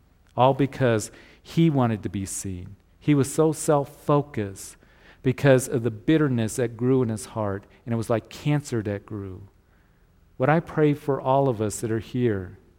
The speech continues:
that we wouldn't let those things control our lives, that we would be ones that, "Lord, help me with my attitude towards others." And you see, David was blessed. And sometimes we can look at it and say,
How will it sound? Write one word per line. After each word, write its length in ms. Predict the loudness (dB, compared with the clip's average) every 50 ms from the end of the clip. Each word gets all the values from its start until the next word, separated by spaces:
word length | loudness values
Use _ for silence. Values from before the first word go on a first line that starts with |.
| _ _ _ _ _ _ _ _ _ _ _ _ _ _
that 120 | 0 0 2
we 140 | 4 2 4
wouldn't 320 | 4 4 2 2 2 2
let 220 | 2 2 0 2
those 280 | 2 2 2 2 0 0
things 300 | 0 0 0 0 -4 -6
control 560 | -6 -4 -4 -4 -4 -4 -2 0 0 2 2
our 220 | 2 2 0 0 0
lives, 640 | -2 -4 -6 -8 -8 -10 -12 -14 -18 -20 -20 -20 _ _ _ _ _ _ _ _ _ _ _ _ _ _
that 160 | 2 2 4
we 180 | 4 4 4
would 180 | 6 6 4 4
be 140 | 4 2 2
ones 460 | 2 2 2 2 2 2 0 0 2
that, 300 | 2 4 4 2 0 -4
"Lord, 420 | -2 2 4 6 6 6 4 2 -2 -8 -18 -16
help 320 | 0 2 2 2 2 0
me 180 | -4 -2 -2 0
with 180 | -2 -2 -2
my 240 | 0 0 2 2 2
attitude 640 | 2 2 0 -2 -6 -4 -2 -2 -2 -2 -4 -10
towards 320 | -8 -4 -2 -2 -2 -2 -4
others." 460 | -4 -2 -2 -6 -8 -10 -12 -16 -20 _ _ _ _ _ -20 -20 -10 -2
And 120 | 2 2 2
you 60 | 2
see, 280 | 2 4 6 6 6 6
David 580 | 4 4 4 6 6 6 4 4 2 2 2
was 200 | 2 0 0 0
blessed. 420 | 0 4 4 6 6 4 2 0 -2
And 100 | -4 -2
sometimes 460 | -2 -2 -2 0 0 0 0 0 0
we 120 | 0 0
can 180 | 0 0 0 2
look 200 | 2 2 2 4
at 140 | 4 4 4
it 120 | 4 2
and 180 | 0 -2 -2 -4
say, 360 | 0 2 4 4 4 2